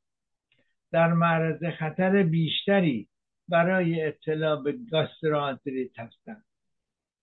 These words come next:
همچنین عوامل خطر خاصی باعث بروز این بیماری می‌شوند.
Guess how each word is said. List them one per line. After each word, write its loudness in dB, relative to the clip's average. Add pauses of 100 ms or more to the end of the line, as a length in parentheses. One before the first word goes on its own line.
(120)
همچنین 8 (580)
عوامل 8
خطر 2
خاصی 0 (1300)
باعث 4
بروز 2
این 0
بیماری 0
می‌شوند. -2